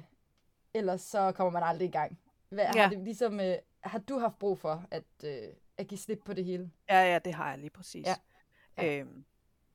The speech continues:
Speaker 2: jeg, jeg, jeg er et meget sådan ansvarsfuldt menneske, der skal betale sine regninger og sådan noget, og jeg, og, og, og i de der år, hvor jeg var skuespiller, der havde jeg jo også fået opbygget mig noget af en gæld, så der var jo også andre end mig, der syntes, jeg skulle
Speaker 1: Mm.
Speaker 2: betale nogle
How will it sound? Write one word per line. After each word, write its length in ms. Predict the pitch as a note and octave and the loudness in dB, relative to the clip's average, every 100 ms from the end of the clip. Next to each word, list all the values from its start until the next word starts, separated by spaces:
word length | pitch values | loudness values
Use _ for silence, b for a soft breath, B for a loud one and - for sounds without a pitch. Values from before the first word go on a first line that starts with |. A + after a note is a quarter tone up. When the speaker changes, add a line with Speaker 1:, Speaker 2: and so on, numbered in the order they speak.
| _ _ _ _ _ - | _ _ _ _ _ -4
Speaker 2:
jeg, 160 | F3+ D3 | -2 0
jeg, 140 | G#2+ | 2
jeg 260 | G3 F#3+ F3 | 6 6 6
er 40 | |
et 160 | D#3+ F3 | 2 0
meget 320 | E3+ G3 G3 | 2 4 2
sådan 200 | E3+ D3 | -4 -8
ansvarsfuldt 680 | G3 - F3+ - - F#3 - | -10 -10 -12 -12 -12 -12 -10
menneske, 300 | E3+ G3 F#3+ | -12 -12 -8
der 120 | E3 | -8
skal 200 | - E3+ | -8 -16
betale 360 | - - E3+ F3+ | -14 -8 -8 -8
sine 200 | - E3 | -12 -6
regninger 340 | D#3+ F3 F#3+ | -4 -4 -6
og 100 | D#3 | -8
sådan 100 | D3+ | -8
noget, 140 | D#3+ D#3 | -4 -2
og 100 | D3+ | -2
jeg, 220 | C#3+ C#3 | -2 -4
og, 200 | - A#2 D#3 | -6 -8 -6
og, 160 | E3+ D#3 | -4 -4
og 100 | E3+ | -6
i 20 | |
de 160 | - F3 | -4 4
der 220 | F#3 E3 | 6 6
år, 240 | G3+ G#3+ | 6 6
hvor 100 | D#3 | 4
jeg 180 | D3+ C#3+ | 0 -2
var 120 | C#3 | -4
skuespiller, 560 | D3 - G3+ - E3 D#3+ | -8 -10 -12 -8 -4 -2
der 120 | D3 | -2
havde 180 | D3+ D3 | -4 -4
jeg 80 | D3 | -4
jo 100 | C3 | -4
også 220 | D3+ - | -8 -4
fået 160 | E3+ | 0
opbygget 440 | E3 F#3 G3+ F#3 E3+ | 0 0 -2 -4 -2
mig 120 | D3+ | -2
noget 160 | D#3+ F#3 | 0 0
af 40 | |
en 100 | F3 | 0
gæld, 240 | - F#3+ G3+ | 0 0 0
så 120 | - | -4
der 100 | D3 | -6
var 120 | D3 | -4
jo 100 | D3 | -4
også 160 | F3 F#3 | -2 0
andre 260 | A3 A3+ | 0 2
end 80 | F3+ | 2
mig, 200 | D#3+ F#3 | 4 4
der 60 | G#3+ | 2
syntes, 220 | - D#3 | -8 -16
jeg 60 | - | -10
skulle 160 | A3+ | -4
Speaker 1:
Mm. 60 | A3+ | -2
Speaker 2:
betale 180 | E3+ E3+ | -2 -4
nogle 140 | E3+ | -8